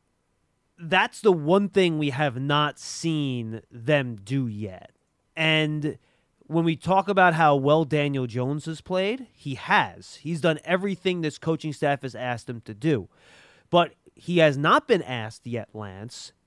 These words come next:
to kind of put this team on his back in a must-pass situation,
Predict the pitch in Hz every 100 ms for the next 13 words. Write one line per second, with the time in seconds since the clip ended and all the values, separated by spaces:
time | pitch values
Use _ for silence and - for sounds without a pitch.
0 | _ 165 156 _ _ _ - 185 180 151
1 | - 202 - 190 - - 196 175 147 131
2 | 107 147 170 175 147 135 123 131 156 -
3 | - - 156 151 - 151 - 123 131 165
4 | - 127 113